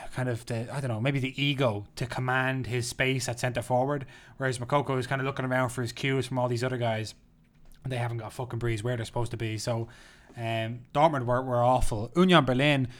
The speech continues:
scored both their goals from set pieces. Uh, they have a centre half, uh, with four goals. Actually, uh, Mitch from London Card said to me,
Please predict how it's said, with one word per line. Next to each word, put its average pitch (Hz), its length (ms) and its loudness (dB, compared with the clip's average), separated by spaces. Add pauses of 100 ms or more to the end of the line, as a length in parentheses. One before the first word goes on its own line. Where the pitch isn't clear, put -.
scored 143 260 2
both 147 200 4
their 151 80 0
goals 127 280 0
from 120 240 0
set 123 220 -2
pieces. 120 580 -2 (320)
Uh, 117 160 0
they 123 120 -2
have 123 100 -2
a 117 60 -4
centre 143 260 -2
half, 131 520 0
uh, 123 200 -2
with 120 140 -4
four 135 340 0
goals. 120 420 0
Actually, 117 440 -4 (140)
uh, 113 220 -2
Mitch 123 320 -4
from 117 140 -4
London 120 200 0
Card 113 260 -2
said 101 180 -4
to 113 60 -6
me, 110 260 -6